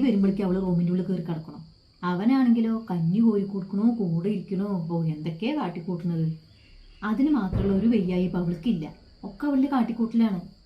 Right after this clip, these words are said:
ആ പനിന്റെ പേരും പറഞ്ഞ് രണ്ടു ദിവസം പണിയെടുക്കാണ്ടിരിക്കാലോ. ആ, അത് ശരിയാ. ഇവനെന്താ ഇങ്ങനെ ഒരു പെങ്കോന്തനായത്? നേരത്തെ ഒരു ആവശ്യമില്ലാണ്ട് എൻ്റെ അടുത്ത് ചാടിക്കളിക്കാൻ വരുന്നു.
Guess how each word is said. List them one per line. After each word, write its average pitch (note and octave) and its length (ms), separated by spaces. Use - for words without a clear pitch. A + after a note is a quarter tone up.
ആ G3 140
പനിന്റെ G#3 340
പേരും A3+ 260
പറഞ്ഞ് A#3 220
രണ്ടു G3 120
ദിവസം - 180
പണിയെടുക്കാണ്ടിരിക്കാലോ. G3 800
ആ, G3 40
അത് F3 100
ശരിയാ. A3+ 280
ഇവനെന്താ F#4 360
ഇങ്ങനെ A#3+ 220
ഒരു A#3 100
പെങ്കോന്തനായത്? G#3 760
നേരത്തെ B3+ 420
ഒരു B3 160
ആവശ്യമില്ലാണ്ട് A3 480
എൻ്റെ G3 140
അടുത്ത് B3 160
ചാടിക്കളിക്കാൻ F3+ 520
വരുന്നു. E3+ 240